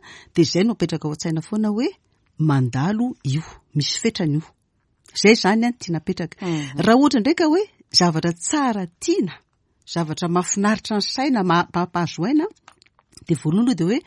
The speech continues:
Speaker 1: misaotra an'Andriamanitra ianao, isaoran'Andriamanitra,
Speaker 2: Mhm.
Speaker 1: ary maiza mifaly, maiza misitraka rehefa misy zavatra tsara azonao. Zay no
Speaker 2: Mhm.
Speaker 1: tena tiana lazaina.
Speaker 2: Mhm.
Speaker 1: Izany hoe ny tiako, tiako mafisina izany dia hoe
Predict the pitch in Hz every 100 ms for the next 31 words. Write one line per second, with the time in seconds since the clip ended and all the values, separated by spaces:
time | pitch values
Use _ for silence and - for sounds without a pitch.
0 | - - - 165 156 139 135 139 226 262
1 | 226 196 370 - _ _ 139 - 247 247
2 | 180 147 147 143 202 294 - 175 185 175
3 | 151 143 143 175 180 180 175 247 185 147
4 | - - 214 247 - - _ _ _ 151
5 | 156 208 170 139 - - - 208 - 254
6 | - - 170 160 - 139 139 143 143 -
7 | 233 247 254 - _ _ - 147 - 123
8 | 131 - _ _ _ - 175 185 240 233
9 | 269 - 180 170 175 156 135 127 156 170
10 | _ - 185 170 233 151 - 180 165 285
11 | - 240 - - 254 233 220 - 294 214
12 | 240 226 202